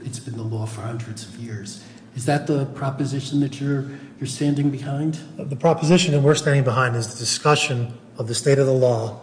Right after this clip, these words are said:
Speaker 2: by the experts in New York law, and those experts on the New York Court of Appeals
Speaker 1: It, it, well,
Speaker 2: in
Speaker 1: the
Speaker 2: the Engel
Speaker 1: New York
Speaker 2: case.
Speaker 1: Court of Appeals, which said in Engel,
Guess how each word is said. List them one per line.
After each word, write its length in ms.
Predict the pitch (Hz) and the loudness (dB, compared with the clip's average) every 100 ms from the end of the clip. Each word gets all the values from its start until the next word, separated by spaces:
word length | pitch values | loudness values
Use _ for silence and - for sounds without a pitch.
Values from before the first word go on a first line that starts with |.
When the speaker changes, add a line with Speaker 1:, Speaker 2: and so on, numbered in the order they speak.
| - - - | -18 -20 -10
Speaker 2:
by 160 | - 143 | 2 4
the 140 | 143 | 8
experts 760 | 151 147 - 135 117 - - - - - | 6 4 -2 -4 -2 -2 -4 -10 -20 -8
in 100 | 139 | -2
New 100 | 127 | 0
York 280 | 123 120 120 | 2 2 0
law, 400 | 131 120 113 - | -2 0 -4 -6
and 160 | - 135 | -4 0
those 160 | 123 | 2
experts 460 | 135 131 - 123 - | 2 0 -2 -4 -4
on 100 | 117 | -4
the 60 | |
New 100 | 117 | -2
York 260 | 123 127 120 | 0 -2 -2
Court 160 | - 135 | 0 0
of 120 | 120 | 0
Appeals 320 | - 208 156 | 2 4 6
Speaker 1:
It, 220 | 160 170 165 | 8 8 6
it, 240 | 165 - | 0 2
well, 180 | 165 170 | 6 8
Speaker 2:
in 120 | 139 | 8
Speaker 1:
the 60 | 143 | 8
Speaker 2:
the 40 | |
Engel 160 | 156 175 | 10 10
Speaker 1:
New 80 | |
York 140 | 208 180 | 10 8
Speaker 2:
case. 100 | 110 | 8
Speaker 1:
Court 140 | 170 | 6
of 100 | 135 | 6
Appeals, 460 | 127 - 190 160 - | 4 4 6 6 4
which 180 | 127 123 | -2 -4
said 500 | - 139 123 120 127 | -4 -4 -4 -4 -2
in 120 | 123 | -2
Engel, 640 | 131 127 127 131 123 120 | 2 2 2 2 -2 -2